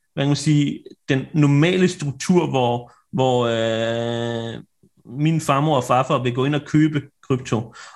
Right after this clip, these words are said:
Og man må bare sige, altså hvis man går ind på Kraken, så vil jeg føle mig forholdsvis sikker. Igen, jeg bruger det meget, meget let, fordi man skal altid, øh, holde øje, og,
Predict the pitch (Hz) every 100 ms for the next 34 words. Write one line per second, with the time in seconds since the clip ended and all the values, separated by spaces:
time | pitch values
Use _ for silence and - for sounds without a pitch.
0 | - 143 143 127 151 190 - 165 160 180
1 | 202 202 - _ _ - 127 135 131 147
2 | 135 165 180 - 117 117 151 147 156 151
3 | 147 135 147 135 120 - - - - 143
4 | 165 180 - 135 123 131 123 123 113 131
5 | 135 131 135 143 147 135 131 131 135 127
6 | 123 131 127 127 123 123 - 131 123 131
7 | 120 131 113 110 117 123 117 107 135 139
8 | 113 -